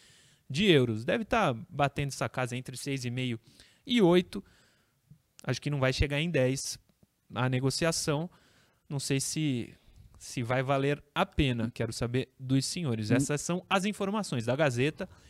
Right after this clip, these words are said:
Speaker 1: e da Tribuna. Por oito milhões, Caio Couto.
Speaker 2: No
Speaker 1: É
Speaker 2: momento,
Speaker 1: justo?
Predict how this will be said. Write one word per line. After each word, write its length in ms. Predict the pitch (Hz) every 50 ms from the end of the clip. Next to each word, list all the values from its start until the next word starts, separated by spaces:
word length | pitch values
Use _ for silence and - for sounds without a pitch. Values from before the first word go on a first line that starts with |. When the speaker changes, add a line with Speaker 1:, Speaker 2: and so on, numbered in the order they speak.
| - _
Speaker 1:
e 80 | - 175
da 160 | 139 139 139
Tribuna. 560 | 139 - 175 190 147 131 135 147 151 170 185 - - _ _ _ _ _ _ _ _ _ -
Por 140 | 160 151
oito 340 | 156 180 233 262 - - 233
milhões, 460 | 190 185 175 147 147 139 127 120 -
Caio 180 | - - 120 120
Couto. 360 | - - 127 117 110 - 151
Speaker 2:
No 240 | 139 139 139 147 175
Speaker 1:
É 20 |
Speaker 2:
momento, 460 | 196 202 196 190 160 123 139 165 185 220
Speaker 1:
justo? 340 | 226 - - - 233 117